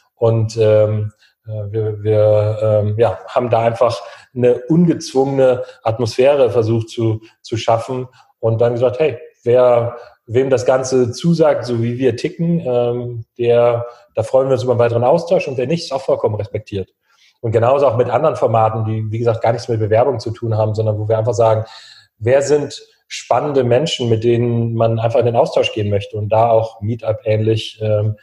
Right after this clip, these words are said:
einen, einen Rahmen zu schaffen, Ideen, äh, äh, in die Luft zu werfen und zu gucken, was kann dabei rauskommen. Weil es gibt ja viele Organisationen, die ja an ganz vielen Stellen da experimentieren und auch spannende Ansätze haben.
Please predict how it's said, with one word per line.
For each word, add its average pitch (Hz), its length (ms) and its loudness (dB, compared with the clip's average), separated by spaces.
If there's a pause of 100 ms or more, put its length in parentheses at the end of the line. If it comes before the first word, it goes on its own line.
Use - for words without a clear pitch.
(300)
einen, 107 560 2 (300)
einen 107 140 2
Rahmen 117 400 2
zu 120 140 -2
schaffen, 113 680 0 (380)
Ideen, 120 540 2
äh, 104 500 -2
äh, 104 1700 -10
in 117 60 -8
die 110 60 0
Luft 120 220 0
zu 117 100 -6
werfen 113 320 2
und 107 100 0
zu 110 120 -8
gucken, 117 260 -4
was 107 120 -4
kann 113 100 -4
dabei 110 160 2
rauskommen. 107 460 0 (360)
Weil 107 100 -2
es 107 60 -6
gibt 117 160 -8
ja 120 60 2
viele 135 640 0 (280)
Organisationen, 120 840 0
die 110 500 -2 (520)
ja 127 520 -2
an 123 120 -4
ganz 160 200 2
vielen 131 180 -2
Stellen 120 360 2
da 110 220 4
experimentieren 117 760 -2
und 113 160 -2
auch 110 340 -4
spannende 123 460 -2
Ansätze 120 460 -2
haben. 110 480 0